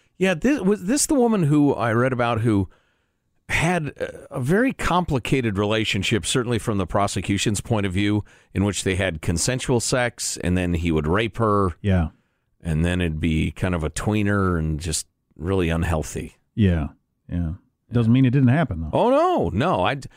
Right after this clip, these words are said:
Speaker 1: I'm not one of those, you know, people who oversimplifies it like that. Life's a lot more complicated than
Speaker 2: Man
Speaker 1: that.
Speaker 2: described Heinz, uh, Weinstein's hygiene for jurors, telling them that the movie mogul smelled like shit. "Excuse me, sorry, poop."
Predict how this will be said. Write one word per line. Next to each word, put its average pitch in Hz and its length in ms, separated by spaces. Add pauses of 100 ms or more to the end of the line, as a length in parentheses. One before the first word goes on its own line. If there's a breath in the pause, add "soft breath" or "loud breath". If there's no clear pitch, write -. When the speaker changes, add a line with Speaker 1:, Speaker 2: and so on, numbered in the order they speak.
(220 soft breath)
Speaker 1:
I'm 151 100
not 202 120
one 139 120
of 120 60
those, 95 220 (100)
you 82 180 (160)
know, 80 320 (180)
people 104 280
who 92 160
oversimplifies 87 840
it 73 60
like 73 200
that. 76 240
Life's 104 340
a 107 40
lot 107 160
more 92 140
complicated 82 640
than 123 100
Speaker 2:
Man 165 200
Speaker 1:
that. 160 40
Speaker 2:
described 156 400
Heinz, 147 300 (100)
uh, 143 80
Weinstein's 135 640
hygiene 120 560
for 120 160
jurors, 127 320
telling 135 340
them 113 200 (200)
that 120 160
the 120 80
movie 127 280
mogul 120 280
smelled 135 440
like 117 280
shit. - 460
"Excuse 135 440
me, 117 120
sorry, 117 380
poop." 135 360